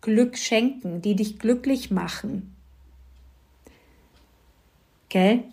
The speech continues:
Du kannst dir auch einfach mal eine Liste schreiben, was dir Spaß macht, was dich glücklich macht, wo du definitiv gute Laune bekommst.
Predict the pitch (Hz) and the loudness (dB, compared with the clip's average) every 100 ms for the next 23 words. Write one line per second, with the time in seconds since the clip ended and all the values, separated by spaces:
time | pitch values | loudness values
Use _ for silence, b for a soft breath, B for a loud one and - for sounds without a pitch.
0 | B B B B - - 247 - - 214 | B B B B -6 0 0 2 0 0
1 | - 214 269 254 240 226 226 - 202 202 | 0 0 2 2 2 2 2 0 0 2
2 | 226 269 - 196 - 196 196 240 214 214 | 2 0 -4 -4 -2 0 0 0 0 -2
3 | - 214 202 - 208 233 247 - 196 240 | -2 -4 -4 -2 0 2 0 -2 -2 -2
4 | - 208 214 - 202 - 240 247 208 208 | -6 -6 -4 -4 -6 -2 -2 0 -2 -2
5 | 202 220 226 208 208 208 202 240 277 277 | -2 -2 -2 -2 0 0 0 0 0 2
6 | 233 214 214 214 214 208 196 196 233 220 | 0 0 -2 -4 -4 0 2 4 4 2
7 | 196 - 196 214 285 - | -2 -4 -2 0 0 -4